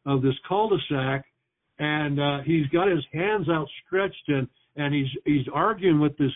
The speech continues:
guy. And then all of a sudden, the Suburban comes roaring back around the corner, and these three guys get out, and they walk down to where my nephew was, and the guy pulls out a pistol and shoots him in the chest, shoots my nephew Ray in the chest.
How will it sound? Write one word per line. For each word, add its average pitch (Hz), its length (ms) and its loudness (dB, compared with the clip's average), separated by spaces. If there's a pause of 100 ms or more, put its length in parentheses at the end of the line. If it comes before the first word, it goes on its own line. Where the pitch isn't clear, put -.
guy. 147 500 -2 (540)
And 156 160 0
then 196 160 2
all 220 120 2
of 190 60 0
a - 40 -12
sudden, 220 240 0
the 185 80 2 (120)
Suburban 202 540 0
comes 151 320 -4
roaring 202 400 2
back 196 260 -6
around 180 280 0
the 165 80 -6
corner, 180 600 0 (300)
and 151 160 0
these 147 160 2 (120)
three 202 220 -8
guys 180 380 0 (120)
get 131 140 2
out, 131 260 -4
and 131 80 -8
they 127 100 -6
walk 151 480 -2
down 165 400 -2
to 143 60 -8
where 151 140 -2
my 139 180 -2
nephew 147 420 -2
was, 113 380 -6 (760)
and 143 280 -2
the 131 60 -6
guy 151 340 -4 (120)
pulls 180 260 6
out 156 160 2
a 135 60 -4 (180)
pistol 143 420 0
and 101 120 -10 (200)
shoots 175 240 -6
him 139 140 0
in 127 60 -4
the 117 100 -10 (100)
chest, 135 320 -4 (840)
shoots 151 160 0
my 131 140 0
nephew 131 360 -2
Ray 123 220 0
in 113 80 -4
the 104 80 -8 (140)
chest. 110 280 -6